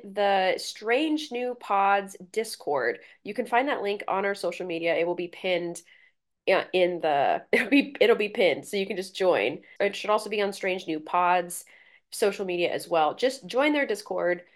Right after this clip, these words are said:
And then we are hosting a watch along. So we will be watching every single episode of Discovery until the release of season five. So I know everybody wants to do a full rewatch,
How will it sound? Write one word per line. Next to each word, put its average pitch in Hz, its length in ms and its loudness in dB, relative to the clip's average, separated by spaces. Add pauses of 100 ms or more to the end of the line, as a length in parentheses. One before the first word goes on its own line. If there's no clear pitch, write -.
(300)
And 196 180 0
then 180 440 6
we 226 380 0
are 175 520 4
hosting 202 560 -2
a 170 80 2
watch 190 360 -2
along. 156 340 -2
So 190 160 -4
we 190 60 -2
will 202 100 0
be 202 120 -4
watching 175 460 -4
every 233 360 6
single 220 360 -2
episode 190 420 0
of 220 160 2
Discovery 165 720 -4
until 208 560 4
the 190 120 0
release 185 420 -2
of 170 180 0
season 170 320 -6
five. - 360 0
So 165 300 2 (360)
I 196 100 2
know 220 120 0
everybody 202 320 0
wants 185 400 -2
to 220 100 -4
do 196 280 2
a 175 80 0
full 180 380 0
rewatch, 165 580 0